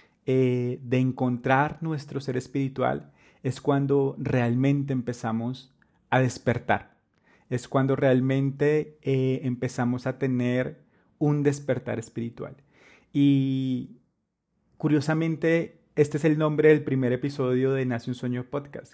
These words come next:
que es el episodio número uno, que se llama El Despertar. Y quizás esta sea una buena oportunidad para recordarnos que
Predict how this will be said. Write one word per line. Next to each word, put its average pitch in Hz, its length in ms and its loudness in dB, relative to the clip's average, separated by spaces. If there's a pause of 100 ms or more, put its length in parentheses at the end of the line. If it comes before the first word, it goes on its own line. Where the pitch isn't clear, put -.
que 117 440 -4
es - 160 -12
el 120 80 -2
episodio 120 380 -4
número 120 320 -4
uno, 123 220 -2
que - 80 -10
se 120 140 -10
llama 117 240 -4
El 113 100 -6
Despertar. 117 720 -6 (380)
Y 139 80 -4
quizás 139 320 -2
esta 139 260 0
sea 143 600 -2
una 143 200 -2
buena 143 240 0
oportunidad 131 800 -4 (880)
para 135 240 2
recordarnos 123 880 -2
que 131 460 -2